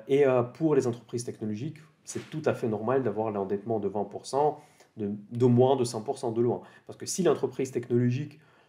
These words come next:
a le, a une dette supérieure à son equity, pour moi, il faut qu'il y ait une raison claire pour ça. Ça ne va pas nécessairement dire que c'est une entreprise, euh, gère très mal ses affaires.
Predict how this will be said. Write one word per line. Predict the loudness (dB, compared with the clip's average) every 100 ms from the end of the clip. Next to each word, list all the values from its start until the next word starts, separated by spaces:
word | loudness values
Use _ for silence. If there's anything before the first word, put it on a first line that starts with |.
| _ _ _ 2
a | 4
le, | 4 2 0 0
a | 2
une | 4 6
dette | 4 4
supérieure | -4 0 2 6 6 4 0 -4
à | -6
son | -8 -6 -4 -2
equity, | -4 -4 -8 -6 -8
pour | -6 -2
moi, | 0 0 -2 -10
il | -18
faut | -18 -6 -4 -4 -8 _
qu'il | _ -12
y | -4 0
ait | 0 -2
une | -6 -2
raison | -2 0 0
claire | -2 -4 -6 -6
pour | -12 -10
ça. | -4 -4 -4 -18 -20 _
Ça | -6
ne |
va | -2
pas | 2 2
nécessairement | 0 -4 -4 0
dire | 0
que | -2
c'est | -10 -8
une |
entreprise, | -8 -12 -12 -10 -10 -10
euh, | -12 -12 -14 -16 -16 -16
gère | -10 -8 -8
très | -8 -6
mal | -4 -4
ses | -6 -8
affaires. | -2 0 0